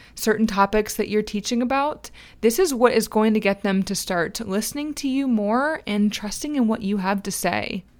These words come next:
See, all these first few emails do just that, sharing stories, connecting with them, and trying to educate them. And then after that,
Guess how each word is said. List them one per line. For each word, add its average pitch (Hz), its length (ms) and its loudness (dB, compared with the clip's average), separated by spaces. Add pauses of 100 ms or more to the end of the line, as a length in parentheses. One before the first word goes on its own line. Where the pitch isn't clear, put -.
(720)
See, - 160 2
all 285 80 10
these 277 200 2
first 269 240 -2
few 330 160 -2
emails 233 520 2 (300)
do 262 160 2
just 214 360 2
that, 185 340 0 (120)
sharing 262 460 2
stories, 254 600 0
connecting 226 640 0
with 233 240 0
them, 233 380 2 (300)
and 233 180 6
trying 247 240 4
to - 120 0
educate 214 480 -2
them. - 380 -6 (560)
And 277 160 4
then 349 160 4
after 285 340 2
that, 320 340 6